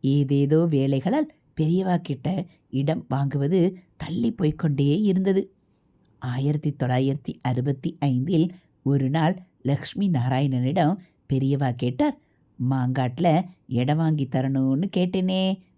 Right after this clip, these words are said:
மறந்துட்டியா?" என்று. "ஆனா பாரு, ஒரு கண்டிஷன், ஒத்தர்கிட்டயும் கடன் கிடன் வாங்கப்படாது.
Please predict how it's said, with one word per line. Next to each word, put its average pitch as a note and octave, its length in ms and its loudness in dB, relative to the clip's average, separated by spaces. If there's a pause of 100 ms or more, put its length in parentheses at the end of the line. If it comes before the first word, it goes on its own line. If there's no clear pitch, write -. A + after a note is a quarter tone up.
(140)
மறந்துட்டியா?" F#3 840 2 (320)
என்று. G3 420 -2 (840)
"ஆனா D3 240 2
பாரு, D#3+ 560 0 (220)
ஒரு C3+ 240 0
கண்டிஷன், F#3+ 440 -2 (340)
ஒத்தர்கிட்டயும் D#3+ 1080 -2 (260)
கடன் D#3 540 0
கிடன் F#3 380 -2
வாங்கப்படாது. F#3 600 0